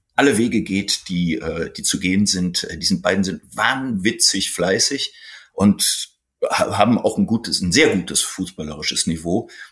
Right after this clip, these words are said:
Das, äh, hilft enorm, ähm, weil das Spiel, äh, einfach eine, eine gute spielerische Basis hat beim ersten F C Köln. Und, ähm, das führt dann eben auch, äh, dazu, dass sie, dass sie vorne gefährlich sind. Äh, nicht, nicht nur, weil sie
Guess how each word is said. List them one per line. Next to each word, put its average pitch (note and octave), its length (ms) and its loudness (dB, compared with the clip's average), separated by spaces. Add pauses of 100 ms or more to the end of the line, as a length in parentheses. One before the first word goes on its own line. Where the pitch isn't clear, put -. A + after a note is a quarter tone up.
Das, - 340 4
äh, E2+ 240 2
hilft G#2+ 380 0
enorm, G2+ 600 0
ähm, G2+ 540 -2
weil F2+ 240 0
das F2 240 -2
Spiel, G#2+ 600 0 (180)
äh, F2 320 -4
einfach - 340 -4
eine, E2+ 300 -4
eine E2+ 340 -10 (280)
gute B2 280 2
spielerische F#2+ 520 0
Basis E2+ 400 0
hat - 140 -14
beim G#2 160 -8
ersten - 260 -10
F - 140 -12
C - 100 -14
Köln. - 280 -10 (340)
Und, E2+ 380 0
ähm, E2 320 -4
das - 180 0
führt G#2+ 300 2
dann - 180 -4
eben G2 300 -4
auch, - 320 -6 (340)
äh, F#2 160 0
dazu, E2 320 -2
dass F2+ 140 -2
sie, - 200 -6
dass - 160 -10
sie G#2 80 -6
vorne D#2+ 340 -6
gefährlich - 500 0
sind. - 280 -12
Äh, - 240 -6
nicht, - 440 -2
nicht - 320 4
nur, A#2 280 4
weil F#2+ 240 2
sie E2+ 300 -2